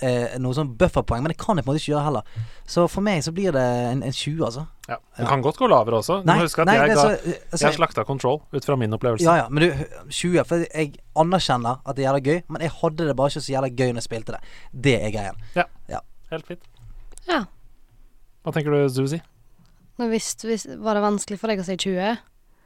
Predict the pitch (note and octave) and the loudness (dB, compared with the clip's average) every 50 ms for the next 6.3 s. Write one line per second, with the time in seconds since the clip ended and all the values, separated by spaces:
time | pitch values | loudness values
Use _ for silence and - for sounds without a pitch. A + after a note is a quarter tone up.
0 | _ _ _ - C3+ D3+ D#3+ E3 E3 E3+ E3+ F3 F3+ F3 F3 E3+ D#3+ D#3+ F#3+ F3+ | _ _ _ 0 2 4 6 6 6 6 6 4 4 2 2 -2 0 2 4 4
1 | F3+ F#3+ F#3+ F#3+ F3+ - - - - - A#3 G#3+ G3 F#3+ G3 A3+ G#3+ - - - | 6 6 4 4 2 2 -4 -14 -10 -4 -2 -2 -2 -2 -2 -6 -8 -16 -20 -20
2 | - - - - G#3+ G3 F#3+ F#3+ F#3+ F#3 - - G3+ G3+ F#3+ F#3+ G3+ F#3+ F#3+ A3+ | -20 -20 -10 -6 -4 -2 0 0 0 -2 -4 -6 -6 -6 -6 -6 -6 -8 -4 -2
3 | C#4 C4+ A#3 F#3+ E3+ - F#3 F3 E3 - - - E3+ F3 - - E3+ E3+ D#3+ D#3+ | 0 0 0 -2 -4 -4 -6 -6 -6 -8 -8 -8 -8 -8 -8 -8 -8 -8 -6 -6
4 | E3 E3 - - D3+ D3 D3+ - - _ - C4+ C#4 - - - C3+ - D#3 C#3 | -8 -8 -8 -8 -10 -10 -10 -12 -14 _ -2 -2 -2 -2 -4 -4 -2 -2 -2 -2
5 | - - C3 B2+ A#2+ B2 - C#3 F#3+ F3 F3 E3+ F3 - - - - - C3 B2+ | -4 -4 -4 -4 0 2 2 2 2 0 -2 -4 -4 -6 -10 -10 -6 -4 -4 -2
6 | A#2+ A2 A2 B2 - | -2 -2 -4 -6 -6